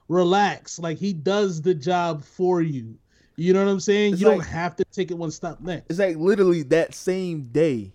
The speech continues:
Speaker 2: he did the
Speaker 1: Yeah.
Speaker 2: Kofifi shit
Speaker 1: Yeah.
Speaker 2: and she puts that picture out. It's like, you didn't need to do that. He already fucked up.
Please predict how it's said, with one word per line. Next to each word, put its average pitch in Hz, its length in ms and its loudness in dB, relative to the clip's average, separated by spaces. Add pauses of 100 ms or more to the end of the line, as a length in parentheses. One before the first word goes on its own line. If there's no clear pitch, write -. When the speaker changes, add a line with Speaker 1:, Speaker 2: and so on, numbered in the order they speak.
(120)
Speaker 2:
he 175 260 -6
did 143 240 -2
the 196 60 0
Speaker 1:
Yeah. 185 60 0
Speaker 2:
Kofifi 156 680 -4
shit 117 380 -6 (580)
Speaker 1:
Yeah. 302 140 0
Speaker 2:
and 135 160 0
she 151 140 -10
puts 143 240 -4
that 135 200 -2
picture 139 320 -4
out. 107 260 -8
It's - 140 -14
like, 120 240 -4
you 165 100 -2
didn't 190 220 2
need 233 220 -2
to 175 40 -8
do 208 200 -4
that. 156 160 4
He 190 120 -2
already 208 220 -2
fucked - 380 -4
up. 117 160 -4